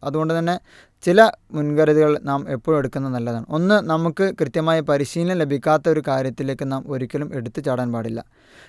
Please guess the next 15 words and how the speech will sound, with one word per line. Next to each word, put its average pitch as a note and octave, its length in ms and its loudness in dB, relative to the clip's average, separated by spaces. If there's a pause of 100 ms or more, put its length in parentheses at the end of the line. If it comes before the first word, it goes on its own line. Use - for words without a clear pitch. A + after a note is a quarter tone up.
(120)
രണ്ടാമത്തെ E3 380 2
കാര്യം, D#3+ 400 4
നമുക്ക് F3+ 760 4
നമ്മുടെ E3 360 4
ജീവൻ E3+ 460 2
അപകടത്തിലാകുന്ന D3 720 2
രൂപത്തിലുള്ള C#3 720 0 (200)
ഒരു D3+ 300 2
പ്രവൃത്തികളും C#3 480 -2
ചെയ്യാതിരിക്കാനും B2+ 680 -4 (280)
നമ്മുടെ D3 260 0
ജീവൻ D3+ 320 0
രക്ഷ D3 260 0
നേടാൻ D#3 340 2
വേണ്ടിയിട്ടുള്ള C3+ 600 -2